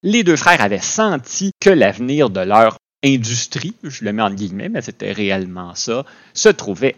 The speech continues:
à Las Vegas, qui va connaître une croissance fulgurante, alors que la période de Galveston en tant que ville ouverte a pris fin dans la deuxième moitié des années mille neuf cent cinquante, causant beaucoup de tort à l'industrie touristique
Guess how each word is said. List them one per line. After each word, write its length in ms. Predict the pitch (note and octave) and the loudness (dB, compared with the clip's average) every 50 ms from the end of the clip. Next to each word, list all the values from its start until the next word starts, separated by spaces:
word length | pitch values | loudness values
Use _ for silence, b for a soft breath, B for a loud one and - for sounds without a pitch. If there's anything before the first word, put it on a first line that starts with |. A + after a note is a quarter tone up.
| - | 2
à 160 | - D#3 D3 B2 | 4 6 6 6
Las 300 | E2+ E2 F#2 - - F2+ | 4 2 -2 -8 -10 -12
Vegas, 540 | - D#2 - - A2+ C3+ D#3 C#3 - - b b b b b | -14 -16 -10 -4 -2 -2 0 -2 -2 -6 b b b b b
qui 80 | - - | -14 -14
va 100 | G2+ - | -14 -12
connaître 400 | - F#2 F2 F2+ G2+ - - G2+ | -10 -12 -10 -10 -10 -10 -12 -14
une 80 | F#2 | -16
croissance 680 | - - - G#2+ F#2 F2 - - G#2+ F#2+ G2 - - - - | -14 -6 -2 -2 0 0 -2 -4 -6 -6 -6 -8 -8 -8 -8
fulgurante, 1120 | - - - - C#4+ C4 G#3 C#3 - G#2 F#2+ F2+ F2 F2+ G2 A#2 C#3 D#3 D#3 D3+ - - b b b b b b b b | -8 -6 -2 0 0 0 0 0 -2 -4 -4 -6 -6 -2 0 0 2 0 0 -4 -10 -18 b b b b b b b b
alors 260 | - D#3 G3+ A3 G#3 | 6 8 8 8 8
que 80 | - - | 6 4
la 140 | G#2 G2+ G2 | 4 4 2
période 400 | - - F#2+ F#2+ G#2 C3 C#3 B2 | 2 -2 -2 2 4 4 4 4
de 80 | F#2 | 2
Galveston 720 | F#2 F#2 G2+ G2+ G2 F#2 F2 F#2 - - - - A#2 A2+ | -2 -2 0 0 0 0 -2 -8 -12 -10 -8 -8 -8 -8
en 140 | G#2 D#2+ F#2 | -10 -12 -14
tant 180 | - - A2+ G#2+ | -12 -10 -10 -10
que 140 | - - E2 | -10 -14 -16
ville 320 | F2+ F2+ B2 D#3 C#3 G2 | -2 2 2 2 2 0
ouverte 460 | F2 F2 E2+ A2 B2 C3 - - - - _ - | -4 -8 -2 -2 -2 -2 -2 -6 -18 -12 _ -4
a 80 | F3 | -4
pris 240 | - - - G2 F#2+ | -4 -6 -10 -14 -16
fin 240 | - - - F#2+ G#2+ - _ - | -16 -18 -18 -18 -18 -20 _ -8
dans 180 | G#2+ A2+ A#2 | -6 -4 -4
la 140 | G#2 E2 D2 | -4 -6 -8
deuxième 340 | - F#2+ F#2+ F#2 B2+ B2+ A2+ | -12 -12 -8 -6 -4 -4 -4
moitié 300 | F#2 E2+ - - F#3+ F#3 | -6 -10 -4 -2 -2 -2
des 180 | A2+ F2 - | -2 -4 -6
années 180 | F2+ F#2+ A#2+ D3 | -8 -6 -4 -4
mille 140 | C#3 G#2+ F#2+ | -2 -2 -4
neuf 140 | F2+ F2+ - | -6 -8 -12
cent 180 | - - - | -16 -16 -16
cinquante, 460 | - - B2 B2+ B2+ - G3 G#3 F#3+ - _ _ _ _ _ | -14 -12 -12 -10 -8 -8 -10 -10 -10 -16 _ _ _ _ _
causant 440 | - G#3+ G#3 G3+ F3 A3+ A3+ G#3+ - _ | 2 4 4 4 4 2 0 -2 -6 _
beaucoup 400 | C3 C3 D3+ A3+ B3 - - A#2 | -10 -6 -2 -2 -2 -4 -6 -10
de 60 | - - _ - | -14 -12 _ 2
tort 400 | G2+ G2 G#2+ A2 G#2+ G2+ - - | 4 4 4 4 2 0 -4 0
à 140 | - C#3 C#3+ | 4 6 6
l'industrie 540 | C3 G#2+ F#2+ F#2+ F2+ - - - - G2 - | 8 6 4 -2 -6 -10 -14 -14 -14 -16 -18
touristique 600 | - F2+ E2+ F#2 G2+ - - - - G3+ - - | -18 -18 -20 -16 -14 -12 -8 -6 -6 -6 -6 -8